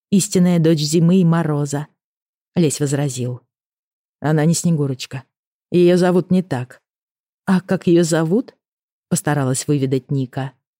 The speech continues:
Она не сказала. «Она умеет говорить?» «Умеет». Лесь взглянул на нее потемневшими от постоянного недосыпа глазами.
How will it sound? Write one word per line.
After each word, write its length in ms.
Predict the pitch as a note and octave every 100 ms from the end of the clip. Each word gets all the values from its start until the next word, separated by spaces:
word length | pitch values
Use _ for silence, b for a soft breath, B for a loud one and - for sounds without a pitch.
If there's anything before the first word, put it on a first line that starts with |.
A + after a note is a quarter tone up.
| _ _ _ _ _
Она 260 | - E3+ F3+
не 100 | F3
сказала. 580 | - F#3+ E3+ B2+ C3+ C3 _ _ _ _ _ _ _
«Она 320 | - F#3+ E3+ D#3+
умеет 320 | D#3+ D#3 E3
говорить?» 640 | F3 E3+ F3+ D#4 - - _ _ _ _ _ _ _
«Умеет». 580 | F3+ G3 D#3 C3+ - _ _ _ _ _ _ _
Лесь 200 | F3+ D#3
взглянул 400 | C3+ D3 D3 D3
на 60 | D3
нее 260 | D3 D#3
потемневшими 680 | D#3 C3+ C#3 D3 C#3+ - C#3+
от 100 | C3+
постоянного 600 | - - C#3 C#3+ C#3 C3
недосыпа 580 | C3+ C3 C3+ - B2+ C3+
глазами. 640 | C#3 C3+ C3 A2+ A#2 A#2+